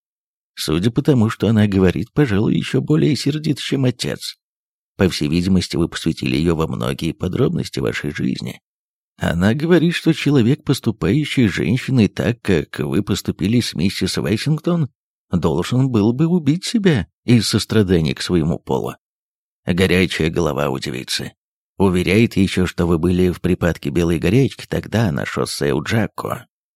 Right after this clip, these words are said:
Говорит, что скорее умрёт, чем встретится с вами ещё хоть раз.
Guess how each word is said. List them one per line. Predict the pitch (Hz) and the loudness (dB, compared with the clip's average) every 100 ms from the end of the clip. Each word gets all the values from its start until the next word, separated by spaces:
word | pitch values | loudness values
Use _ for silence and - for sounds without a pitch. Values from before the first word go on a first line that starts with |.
| - | -4
Говорит, | 185 78 104 180 | 0 2 0 -2
что | - - | 0 0
скорее | - 156 175 | 2 4 4
умрёт, | 180 226 202 - _ - | 4 4 2 0 _ -8
чем | - 110 | 0 2
встретится | - 82 123 175 185 156 | 2 2 2 2 0 0
с | - | 0
вами | 85 92 139 | 0 0 2
ещё | 95 76 82 | 0 0 -2
хоть | - 65 - | -2 -6 -6
раз. | 64 - | -10 -10